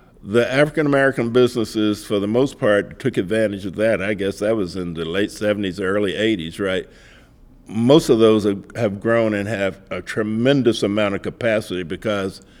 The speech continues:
they took advantage of the moment, right? Because the moment doesn't always last forever. It's a moment, right? And so the proof of the pudding is how well,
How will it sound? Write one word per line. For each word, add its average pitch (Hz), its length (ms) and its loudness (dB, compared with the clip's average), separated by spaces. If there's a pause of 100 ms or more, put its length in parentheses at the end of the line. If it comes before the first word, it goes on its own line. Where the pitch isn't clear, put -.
(260)
they 101 120 -2
took - 320 -4
advantage 101 540 -4
of 90 100 -6
the 87 80 -6
moment, 85 480 -8
right? 92 280 -10
Because 104 260 -4
the 127 80 -2
moment 175 360 -2
doesn't 151 180 2
always 127 420 2
last 117 320 2
forever. 101 360 -2
It's 110 280 -6 (100)
a 123 140 4
moment, 117 500 -2
right? 104 320 -4 (480)
And 131 120 -2
so 120 440 6
the 113 220 0
proof - 760 2
of 131 120 0
the 123 60 2
pudding 151 460 0
is 110 300 2
how 151 260 -4
well, 131 560 0